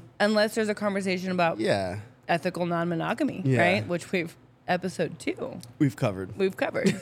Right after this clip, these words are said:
Speaker 2: <laughs>
Speaker 1: So, um, which is not something that I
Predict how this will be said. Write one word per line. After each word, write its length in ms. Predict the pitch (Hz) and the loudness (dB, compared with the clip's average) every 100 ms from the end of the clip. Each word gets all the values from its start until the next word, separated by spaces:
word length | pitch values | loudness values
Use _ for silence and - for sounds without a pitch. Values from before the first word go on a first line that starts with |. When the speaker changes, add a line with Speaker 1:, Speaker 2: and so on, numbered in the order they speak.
| - | -8
Speaker 2:
<laughs> 100 | - | -6
Speaker 1:
So, 320 | - 415 269 - - - - - - - | 0 2 2 -2 -6 -6 -6 -16 -10 0
um, 500 | 208 202 190 180 175 - - _ _ _ - - | 2 4 2 0 -4 -10 -20 _ _ _ -20 -12
which 300 | 190 175 - | -4 -4 -2
is 140 | 180 180 | -2 0
not 200 | 180 185 | -2 0
something 340 | 190 180 175 | -2 0 0
that 180 | 170 170 - | 0 0 2
I 340 | 180 190 | 2 2